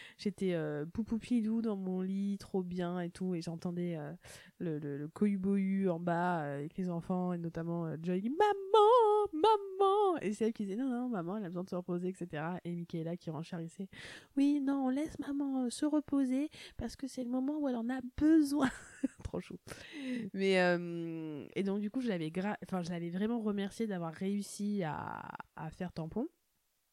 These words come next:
et à prendre ce relais, et cetera. Et en fait, il m'a, c'est là qu'il m'a dit ça. Il m'a dit, « Mais en fait, il n'y a pas à me remercier, c'est normal, en fait.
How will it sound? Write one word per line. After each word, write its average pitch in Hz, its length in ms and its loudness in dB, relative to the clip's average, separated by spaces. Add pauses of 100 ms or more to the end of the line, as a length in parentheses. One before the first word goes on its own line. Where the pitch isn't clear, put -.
(380)
et 180 200 -2
à 147 80 -6
prendre 185 240 -6
ce 185 100 -6
relais, 170 300 -2
et 165 60 -10
cetera. 165 420 -10 (800)
Et 196 260 0
en 165 100 -4
fait, 247 220 -6
il 185 60 -8
m'a, 135 360 -6 (160)
c'est - 160 -14
là 202 100 -8
qu'il - 160 -14
m'a 151 120 -8
dit 165 120 -14
ça. - 480 -12
Il 156 140 -12
m'a 139 100 -12
dit, « 165 140 -12
Mais 165 160 -10
en 151 60 -10
fait, - 220 -14
il - 40 -14
n'y 170 40 -14
a 165 40 -16
pas 180 100 -8
à 175 60 -6
me 170 80 -8
remercier, 175 360 -8
c'est - 140 -12
normal, 190 400 -2
en 180 60 -4
fait. - 260 -12